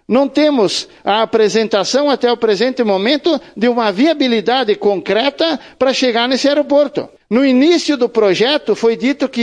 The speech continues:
iam, eh, duplicar a Rota do Sol da B R cento e dezesseis até o Apanhador e do Apanhador ia ser o acesso principal ao aeroporto. Eu não ouvi mais falar nada a esse respeito.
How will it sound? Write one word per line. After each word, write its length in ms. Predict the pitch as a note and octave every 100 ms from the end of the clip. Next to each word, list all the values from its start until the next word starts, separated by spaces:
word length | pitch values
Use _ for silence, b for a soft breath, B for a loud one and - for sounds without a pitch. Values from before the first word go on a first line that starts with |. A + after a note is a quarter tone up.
| A#3+
iam, 260 | C4+ B3+ C#3+ B B
eh, 400 | E3 E3+ F3 E3+
duplicar 720 | D#3+ C#4 C#4 B3 - A3+ B3 A#3+
a 80 | G3
Rota 320 | G#3+ A3 G3+
do 100 | F3
Sol 280 | - A3 A3
da 120 | F#3+
B 140 | E3+
R 180 | G3 G3
cento 300 | - G#3+ G#3+
e 60 | F3
dezesseis 720 | D#3+ E3+ - G3+ F#3+ - - B
até 280 | D#3+ D#3+ G3
o 60 | F#3+
Apanhador 680 | F3 F#3+ G#3+ G3+ G#3+ D4 B3+ B B
e 100 | G#3
do 140 | A3 A#3
Apanhador 640 | - A#3+ A#3+ G3+ A#3+ C#4
ia 180 | C4+ B3+
ser 160 | -
o 60 | B3+
acesso 440 | A#3 - A#3 A3+
principal 600 | - B3+ A#3+ A#3 A#3 A3+
ao 80 | A#3
aeroporto. 680 | A#3 A#3+ A3+ G#3+ F#3+ - - b b b
Eu 180 | F#3+ B3+
não 140 | C#4+
ouvi 240 | C#4 A#3+ C4
mais 240 | B3+ A#3+
falar 260 | B3 A#3 B3+
nada 300 | B3+ C4+ A3
a 60 |
esse 180 | F3+ F3
respeito. 480 | D3+ - C#3+ A2+